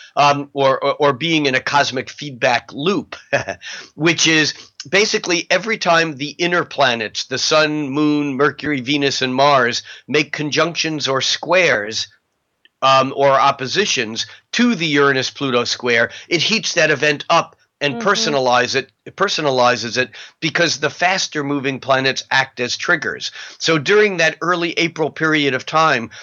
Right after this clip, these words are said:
Speaker 1: we're gonna have the sun moving through the square. Like now, we have it, and up through the new year, we have it, the, we have the sun moving through the square by its conjunction with Pluto in Capricorn, and it's square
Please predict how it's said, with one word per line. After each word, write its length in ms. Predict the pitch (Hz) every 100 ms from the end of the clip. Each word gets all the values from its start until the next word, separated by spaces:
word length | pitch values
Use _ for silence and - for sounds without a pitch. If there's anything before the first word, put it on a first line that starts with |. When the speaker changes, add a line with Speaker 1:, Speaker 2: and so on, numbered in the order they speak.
| -
Speaker 1:
we're 140 | 139 147
gonna 180 | 151 139
have 280 | 147 127
the 100 | 131
sun 340 | 131 180 175 147
moving 380 | 151 151 156 127
through 160 | 147
the 140 | 123 131
square. 580 | - 160 160 107 82 _
Like 240 | 143 139 -
now, 540 | 143 156 127 107 107 _ _ 127
we 160 | 135
have 260 | 123 135 127
it, 140 | 123
and 100 | 131
up 140 | 139 -
through 140 | 135
the 120 | 123
new 140 | 131 -
year, 320 | 160 113 117
we 160 | 123
have 180 | 117 117
it, 160 | 117 - -
the, 260 | 113 120 127
we 140 | 131
have 160 | 120 101
the 80 |
sun 360 | - 147 139 127 - _
moving 400 | 127 147 139 127
through 260 | - 139 131
the 120 | 127
square 520 | - 131 135 131 127 - _
by 140 | 135
its 220 | 131 131 -
conjunction 1200 | - 139 127 110 135 170 165 - 120 107 113 - - -
with 260 | 120 123 -
Pluto 380 | 143 135 120
in 100 | 117
Capricorn, 720 | 113 127 117 113 - 123 123 -
and 140 | 127
it's 160 | 135 -
square 800 | - - 156 190 185 117 85